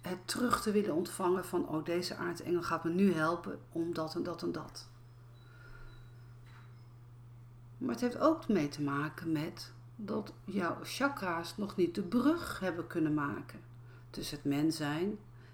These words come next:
en het bewustzijn. Als je weet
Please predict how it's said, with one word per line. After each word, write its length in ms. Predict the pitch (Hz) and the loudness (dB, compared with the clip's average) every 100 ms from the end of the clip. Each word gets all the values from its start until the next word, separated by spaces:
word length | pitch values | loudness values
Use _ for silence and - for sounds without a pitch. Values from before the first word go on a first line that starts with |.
| - | -18
en 200 | - 175 | -8 0
het 300 | 175 175 - - - - | 0 0 -10 -14 -20 -10
bewustzijn. 1200 | - 175 208 269 - - - 147 143 131 - - - - - - - - - - - - - - - - - - - - - - - - - - - | -2 4 4 4 0 -6 -10 -2 0 0 -2 -8 -12 -20 -20 -20 -20 -20 -20 -20 -20 -20 -20 -20 -20 -20 -20 -20 -20 -12 -8 -8 -10 -12 -18 -18 -16
Als 140 | - - | -12 -8
je 120 | 165 | -6
weet 460 | 147 147 175 196 | -2 0 0 -2